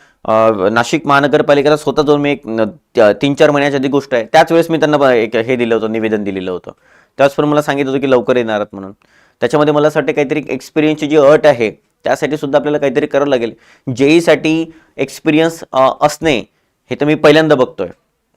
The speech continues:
जेईसाठी एक्सपिरियन्स नकोच. Anyone? बीएमसी जे रिझल्ट मी आताच सांगितलं, जोपर्यंत एससीचा पेपर होत नाही बीएमसीचा, तोपर्यंत जेईचा सुद्धा रिझल्ट लागणार नाही. सगळे रिझल्ट एका सोबतच लागतील सगळे.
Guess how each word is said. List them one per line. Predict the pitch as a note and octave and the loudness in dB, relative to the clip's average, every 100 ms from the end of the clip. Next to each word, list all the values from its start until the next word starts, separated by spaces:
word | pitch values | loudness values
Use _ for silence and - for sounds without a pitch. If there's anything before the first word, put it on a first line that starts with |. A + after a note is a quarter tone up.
| _ _ _ _ _ _ G2 | _ _ _ _ _ _ -6
जेईसाठी | G#2+ C3 D#3+ D3+ | -4 -2 -2 -4
एक्सपिरियन्स | C3 - D3 D3 | -4 -4 -6 -6
नकोच. | C3+ C3+ C3 - _ _ _ _ _ _ _ _ _ _ _ _ _ _ _ _ _ _ _ _ _ _ _ _ _ _ _ _ _ _ _ _ _ _ _ _ _ _ _ - | -6 -2 -2 -4 _ _ _ _ _ _ _ _ _ _ _ _ _ _ _ _ _ _ _ _ _ _ _ _ _ _ _ _ _ _ _ _ _ _ _ _ _ _ _ -4
Anyone? | C#3 D#3 E3+ F3+ _ _ _ _ _ _ _ _ _ _ _ _ _ _ _ - | 0 2 0 -4 _ _ _ _ _ _ _ _ _ _ _ _ _ _ _ -14
बीएमसी | A2+ C#3+ F3 F3 F3 | 0 2 2 0 0
जे | E3+ | 2
रिझल्ट | E3 E3+ E3 | 4 2 2
मी | |
आताच | C#3 - E3 | 0 0 -2
सांगितलं, | D#3 D#3 D3 E3 | 0 0 0 0
जोपर्यंत | D3 D3+ D3+ E3+ | 0 0 -2 -2
एससीचा | C3 C3 E3+ E3+ | -2 0 0 0
पेपर | E3 D#3 D#3+ | 0 0 0
होत | D#3 | 0
नाही | D#3+ | 0
बीएमसीचा, | D#3 D#3+ D#3 D#3 F3 F3 | 0 -2 -2 -4 -2 0
तोपर्यंत | D3+ C#3+ D3 C3 E3+ E4+ _ _ _ _ _ _ _ _ _ _ _ _ _ A#2+ | 0 0 -2 0 -2 -2 _ _ _ _ _ _ _ _ _ _ _ _ _ -4
जेईचा | C#3+ D#3+ D#3 | 0 2 0
सुद्धा | D3+ C3 | 0 0
रिझल्ट | C3+ C3 C#3+ | 2 2 0
लागणार | A2+ A#2 D3 | 0 0 -2
नाही. | C#3+ F#2+ | -2 -4
सगळे | D3 C#3 D3+ | -4 0 0
रिझल्ट | C3+ D#3+ F3 | 2 0 0
एका | D3+ D#3+ | 0 0
सोबतच | D#3 C#3+ C#3 D3 | 0 0 -2 -2
लागतील | C#3 - D3+ | -4 -2 -4
सगळे. | D3 C3+ F#2 | 0 0 -2